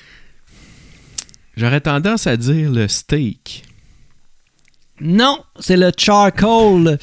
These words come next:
Speaker 1: Pourquoi ?
Speaker 2: J'ai fait des, des recherches.
Speaker 1: Tu penses que, mais c'est quoi le résultat de tes recherches, premièrement ?
Speaker 2: Non, c'est pas vrai, j'ai pas fait de recherche.
Speaker 1: Ok, bon. <laughs> Parce que moi, je pense que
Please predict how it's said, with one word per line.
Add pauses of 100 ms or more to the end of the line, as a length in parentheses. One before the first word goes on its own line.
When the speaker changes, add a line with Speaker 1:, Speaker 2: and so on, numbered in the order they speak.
Speaker 1:
Pourquoi ?
Speaker 2:
J'ai
fait
des,
des
recherches. (1800)
Speaker 1:
Tu
penses
que, (680)
mais
c'est
quoi
le
résultat
de
tes
recherches,
premièrement ?
Speaker 2:
Non,
c'est
pas
vrai,
j'ai
pas
fait
de
recherche.
Speaker 1:
Ok,
bon. (140)
<laughs> (1040)
Parce
que
moi,
je
pense
que